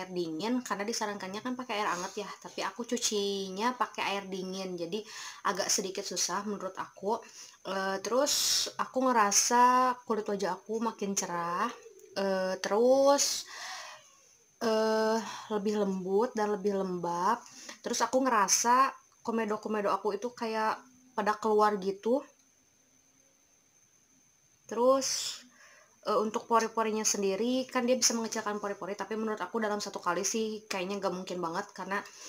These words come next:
masih biasa aja. Mungkin harus beberapa kali dulu, karena kalau kita pakai skincare itu nggak ada yang instan ya guys, jadi harus rutin pakai.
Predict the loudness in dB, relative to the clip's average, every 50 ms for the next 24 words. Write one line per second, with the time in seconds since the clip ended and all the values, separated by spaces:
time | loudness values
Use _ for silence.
0 | -16 -12 -6 -2 -2 -2 0 0 -2 -2 0 0 -2 -2 -2 -2 0 0 0 -2
1 | -2 -6 -6 -6 -6 -6 -6 -6 -4 -4 -4 -4 -2 -4 -4 -4 -4 -4 -2 -2
2 | -2 -2 -4 -6 -4 -2 -2 -2 -2 -2 -2 -2 -2 -2 -4 -4 -2 -2 -2 -4
3 | -4 -10 -18 -18 -18 -18 -16 -6 -2 0 0 0 -2 -4 -6 -6 -6 -4 0 0
4 | 0 2 0 -2 -2 -2 -2 -2 -2 -2 -2 -4 -2 -2 -2 -2 -4 -4 -4 -4
5 | -2 -2 0 0 -2 -4 -4 -4 -4 -2 -2 -2 -2 -2 0 0 0 0 0 0
6 | -2 -2 -2 -2 -2 -4 -6 -4 -4 0 2 2 2 2 0 -4 -4 -4 -6 -4
7 | -4 -6 -10 -14 -18 -14 -10 -8 -8 -8